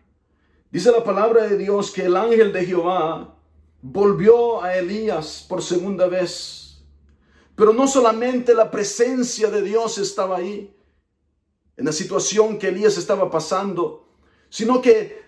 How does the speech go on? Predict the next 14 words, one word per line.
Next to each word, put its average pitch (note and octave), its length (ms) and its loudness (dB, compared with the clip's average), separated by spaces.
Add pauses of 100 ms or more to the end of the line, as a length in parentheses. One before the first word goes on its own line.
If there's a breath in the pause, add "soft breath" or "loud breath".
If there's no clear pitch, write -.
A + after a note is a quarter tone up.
no G#3+ 240 2
solamente A#3 520 2
la G#3 120 2
presencia A3 500 0
llegó G#3 600 4
a - 20 -6
la F#3+ 80 -8
situación, G#3 680 -2
a G3+ 40 -6
la G3 80 -2
circunstancia G#3 920 -4
que F#3 80 -8
vivía F#3+ 320 -6
Elías, - 800 -8